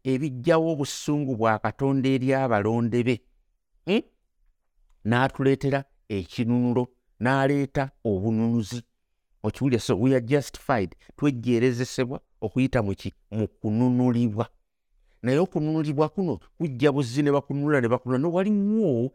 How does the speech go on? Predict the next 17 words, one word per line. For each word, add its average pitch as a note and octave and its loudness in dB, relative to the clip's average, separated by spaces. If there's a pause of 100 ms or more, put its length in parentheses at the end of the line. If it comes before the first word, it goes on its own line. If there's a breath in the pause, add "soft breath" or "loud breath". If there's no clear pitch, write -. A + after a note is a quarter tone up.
(160)
ekibaawo, C#3 0 (100)
waliwo F3+ 0 (160)
okuyiwa C#3 0
omusaayi, C3 0
waliwo G3 2
olutalo, A#2+ 0 (260)
waliwo F#3+ 0
okulwana. C3 0 (220 loud breath)
Yesu G3 2
Kristo E3 -2
yalwana, B2 2 (180 soft breath)
Yesu F3 0
Kristo E3+ -4
yafuba, B2 -2 (180 soft breath)
Yesu F#3 2
Kristo - -4
yeewaayo, D#3 0